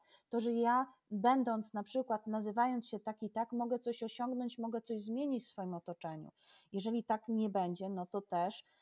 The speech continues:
to wzmożone ryzyko samo-, samouszkodzeń, e, i samobójstwa może być coraz większe, jeżeli nikt mnie nie rozumie, nikt mnie nie zna. Mm,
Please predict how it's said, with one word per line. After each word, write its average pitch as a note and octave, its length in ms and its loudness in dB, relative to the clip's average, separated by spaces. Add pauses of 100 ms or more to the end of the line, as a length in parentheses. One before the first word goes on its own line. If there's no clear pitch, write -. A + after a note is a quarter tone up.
(120)
to G3+ 120 2
wzmożone G#3 720 2
ryzyko G#3+ 420 2
samo-, G#3+ 560 2
samouszkodzeń, G#3+ 1120 4 (340)
e, G3 180 2
i G#3 200 -2
samobójstwa G#3+ 640 2
może G3+ 260 -2
być G3+ 200 -6
coraz F#3 300 -2
większe, D4 400 0
jeżeli F#3 380 -2
nikt A3 280 -2
mnie A3 360 -2 (260)
nie A#3 440 0
rozumie, A#3 480 0
nikt A3+ 220 -4
mnie G#3+ 160 0
nie F3+ 220 0
zna. D#3+ 320 -6 (640)
Mm, G3 580 -2